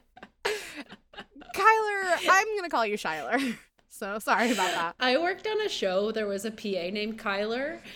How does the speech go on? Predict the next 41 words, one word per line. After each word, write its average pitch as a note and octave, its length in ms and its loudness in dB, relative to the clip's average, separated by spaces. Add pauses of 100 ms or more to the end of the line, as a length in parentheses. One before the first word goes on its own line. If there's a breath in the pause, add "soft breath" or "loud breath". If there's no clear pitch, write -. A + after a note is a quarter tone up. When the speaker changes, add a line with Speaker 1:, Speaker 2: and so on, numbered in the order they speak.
Speaker 1:
Mm. A#3 160 0
Speaker 2:
and A3 80 0
I A3 60 -2
was A3 180 -4
like, G3+ 260 -4
"What?" F#3 480 -4 (880)
And A3 80 -2
he's A#3 120 0
like, B3+ 180 -4
"Yeah." C#4+ 380 4 (540)
He B3 80 4
was B3 120 2
much A#3 260 6
younger G3+ 220 0
than A#3 140 -2
me, D4+ 220 -4 (360 loud breath)
and B3+ 140 0
he C4 100 2
was A#3+ 120 -2
like, A3+ 260 -2 (460)
"Oh, D4+ 60 6
I F4 80 10
had B4 80 4
to B4 60 6
be E4 100 2
Kyler A#3+ 380 4
P C#4+ 260 2
at F#3 100 0
school. B3+ 340 2
There G#3 80 0
was G#3+ 120 -2
another A3+ 200 0
Kyler." A#3+ 360 2
I - 40 0
was G#3 100 2
like, A3 200 -6
"No, A3 220 6
I, - 20 6
Speaker 1:
No. D#3+ 420 4 (180)
Speaker 2:
no." A3+ 320 -2
Speaker 1:
No. D#3 580 -4